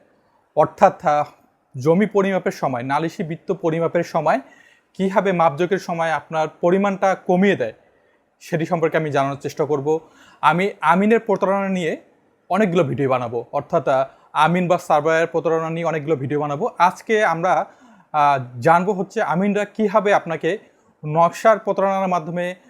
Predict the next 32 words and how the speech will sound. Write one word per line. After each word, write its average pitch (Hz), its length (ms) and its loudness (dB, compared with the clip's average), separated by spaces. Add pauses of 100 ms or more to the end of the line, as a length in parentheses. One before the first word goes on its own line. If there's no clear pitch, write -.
(280)
আপনার 160 340 -2
জমির 160 440 0 (220)
পরিমাণ 170 380 2
কমিয়ে 165 320 0
দেয় 156 240 2 (340)
বা 147 200 4
আপনাকে 160 280 -4
ঠগিয়ে 156 360 0
রা-, 147 100 2 (380)
আহ, 156 180 2 (100)
ঠগায় 156 260 4
একটা 147 240 2
আমিন 165 200 -2
সাধারণত, 151 360 -6 (100)
সেই 180 200 0
বিষয়ে 156 340 -4
আমরা 175 200 -4 (440)
জানার 156 240 2
চেষ্টা 143 260 -8
করব। 123 300 -10 (460)
তো 185 80 2
ভিডিও 175 240 4
শুরু 214 180 0
করার 208 180 0
প্রথমে 208 260 -4
বলে 175 180 0
রাখি, 185 160 0
আমি 180 100 -4
অ্যাডভোকেট 165 340 -4
মোহাম্মদ 160 260 -4
রাশেদুজ্জামান 156 600 0
রাশেদ, 160 320 -2